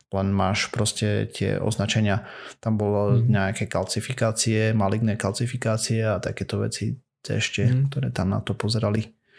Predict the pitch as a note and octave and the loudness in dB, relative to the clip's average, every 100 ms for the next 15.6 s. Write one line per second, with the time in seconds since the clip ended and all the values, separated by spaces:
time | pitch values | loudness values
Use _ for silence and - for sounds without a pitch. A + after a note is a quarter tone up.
0 | - - - - _ C3+ B2+ C3 C3 C3 | -18 -16 -16 -16 _ -2 0 2 0 0
1 | C3 B2 A2+ A2+ - - C3 C#3 A#2+ A#2 | 0 2 0 -2 -8 -2 0 2 0 0
2 | A#2 A#2+ B2+ A2+ - A2+ B2+ A#2 G#2+ G2 | 0 2 2 0 -2 -2 0 0 2 2
3 | G#2+ F#2+ - G2 - - G#2 - A#2+ A2 | 2 0 0 0 0 -2 -2 -2 0 2
4 | G2+ A2+ F#2+ G2 F#2+ G2+ - G#2 F#2+ - | 2 2 2 0 0 -2 -2 -2 -2 0
5 | A2+ A#2 A2 - F#2+ G2+ F2 G#2 - _ | 0 0 -2 -2 -2 0 0 -2 -4 _
6 | - C3+ B2 A#2 A2+ A2 A2 A2 A2 G#2 | -2 2 2 2 2 2 2 2 2 2
7 | G2+ G#2+ A2+ G2+ G#2 G#2 G#2 A2+ G2+ - | 2 2 4 4 4 2 2 0 0 0
8 | G2 G#2+ A2+ A2+ - - A#2 A2+ A2+ A#2 | 0 2 0 -2 -6 -2 0 2 2 2
9 | A2+ A2+ A2+ A2 A2+ - G#2 - A2+ G2+ | 2 2 2 2 2 2 0 4 4 6
10 | G#2+ G2 G2+ A#2 - _ - G#2+ B2 D3+ | 4 0 -2 -6 -8 _ -8 -2 0 0
11 | E3+ E3 D3+ D3 C#3+ C3 C3+ C#3 - C#3 | 0 0 2 0 0 0 0 0 0 0
12 | C3+ C3 B2+ B2 C3 C3 B2 B2 A2 G2+ | 2 2 2 2 0 2 2 2 0 0
13 | A#2+ A#2 G#2 A2 G#2 - A#2+ A#2 A#2 - | 0 2 2 2 0 -2 0 2 0 0
14 | A2+ - - A#2 G#2+ F#2 G2 A2 - B2+ | 0 0 0 0 2 2 2 0 0 0
15 | B2+ A#2 B2+ A2+ - G#2 | 0 0 -2 -2 -2 0